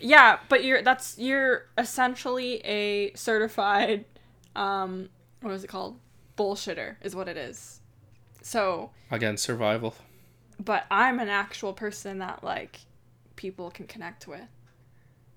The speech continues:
Speaker 2: Aw.
Speaker 1: Oh, well. But
Speaker 2: Aw, you know,
Speaker 1: anyways,
Speaker 2: people connect
Speaker 1: you're
Speaker 2: with you
Speaker 1: not,
Speaker 2: and
Speaker 1: you're
Speaker 2: they
Speaker 1: going back to my point where I was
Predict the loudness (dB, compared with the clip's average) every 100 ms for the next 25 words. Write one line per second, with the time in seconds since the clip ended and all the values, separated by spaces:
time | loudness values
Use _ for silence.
0 | -12 -8 -4 -4 -4 -8 -6 -4 -4 -2
1 | -2 -2 -4 6 8 8 6 2 8 10
2 | 10 10 8 8 4 2 4 4 6 8
3 | 8 8 10 10 10 8 8 8 10 10
4 | 10 4 2 4 4 4 2 4 8 8
5 | 8 2 -6 -16